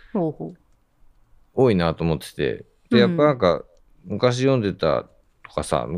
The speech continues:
Speaker 2: あの、家の中ゴソゴソしてた、こう、詩集がいくつか出てきて読んでたら、なんか割とまあ好きな詩集ばっか買ってたから、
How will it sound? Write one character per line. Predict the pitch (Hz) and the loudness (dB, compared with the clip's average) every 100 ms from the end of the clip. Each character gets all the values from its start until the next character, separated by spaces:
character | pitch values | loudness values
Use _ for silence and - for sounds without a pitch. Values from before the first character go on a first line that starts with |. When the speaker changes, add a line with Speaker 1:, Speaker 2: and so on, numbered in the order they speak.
| - | -6
Speaker 2:
あ | 101 87 | -2 0
の、 | 90 85 76 | 2 0 -2
家 | - 120 | -2 0
の | 120 | 0
中 | 113 98 | 0 0
ゴ | 95 | -2
ソ | 98 87 73 | -2 -2 -4
ゴ | |
ソ | 69 | -8
し | - | -6
て | 78 | -6
た、 | 62 60 | -6 -6
こ | 67 | -8
う、 | |
詩 | - 90 | -6 -6
集 | - 113 113 107 | -2 0 0 2
が | 110 | 0
い | 98 | 0
く | 101 | -6
つ | - | -4
か | 80 | -2
出 | 82 78 | -2 -4
て | |
き | - | -4
て | |
読 | 78 107 | -2 -2
ん | |
で | 85 | -2
た | - 69 | -4 -4
ら、 | 76 | -2
な | 85 | -2
ん | |
か | 80 | 0
割 | 90 120 | 0 0
と | 151 | 0
ま | 139 | -2
あ | |
好 | - | -2
き | - 220 | -4 0
な | 127 | 0
詩 | - 92 | -2 -2
集 | 101 | 0
ば | 98 | 0
っ | |
か | - | -2
買 | - 80 | -6 -6
っ | |
て | - | -4
た | 82 | -4
か | 71 | 0
ら、 | 78 78 58 | 2 2 -2